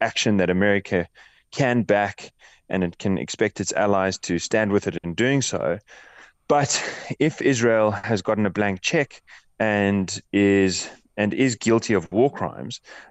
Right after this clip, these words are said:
um, then America's backing of it is, is hugely alienating. And if you look at the sort of U N, uh, votes on what's be-, in the General Assembly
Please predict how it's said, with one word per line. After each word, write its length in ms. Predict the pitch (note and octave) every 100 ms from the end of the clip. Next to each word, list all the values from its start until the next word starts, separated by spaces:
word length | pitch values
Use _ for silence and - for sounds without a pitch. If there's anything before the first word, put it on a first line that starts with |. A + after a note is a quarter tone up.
| -
um, 480 | G#2 G2+ G2 F#2+ F#2 - - _
then 260 | A2 G#2+ D2+ - -
America's 540 | B2 G#2 A2+ A2+ A2 F2+
backing 360 | A#2+ B2+ B2+
of 120 | G2 F#2
it 80 |
is, 180 | F#2 F2
is 140 | - F#2+
hugely 440 | - A2+ - F#2
alienating. 640 | A2+ C3+ A2+ F2 D#2+ - A#1+
And 100 | E2
if 80 |
you 80 | G#2+
look 100 | A#2
at 120 | A#2
the 180 | - G2 - - - - _ -
sort 180 | G2+
of 100 | F#2
U 260 | F2 G2+ A2+
N, 440 | G2+ A2+ G#2+ G2+ G2 - - -
uh, 240 | - F2 E2+ C2+
votes 680 | F2+ G#2+ A#2 A2+ - - - _ - - _ _
on 480 | G#2 G#2 G#2+ G#2 F#2+
what's 220 | F#2+ G2 -
be-, 260 | - E2+ -
in 180 | G#2+ G#2+
the 80 |
General 320 | F#2 A2 A#2 G#2
Assembly 480 | - C3 C3+ C#2